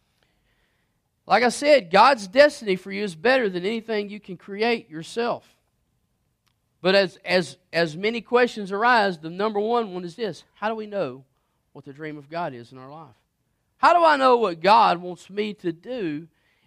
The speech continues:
in my life? You know, for me, it was simple in the effect of God showing up saying, "Hey,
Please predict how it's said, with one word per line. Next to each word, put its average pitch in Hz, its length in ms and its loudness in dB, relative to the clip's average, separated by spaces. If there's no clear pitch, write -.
in 170 180 -2
my 190 180 2
life? 226 420 2
You 165 80 -4
know, 202 100 4
for 196 160 -6
me, 294 340 2
it 254 80 -2
was 190 240 -8
simple 302 520 0
in 240 100 0
the 226 80 0
effect 220 480 0
of 165 160 -10
God 208 320 4
showing 208 320 -2
up 185 140 -2
saying, 180 220 -4
"Hey, 175 280 2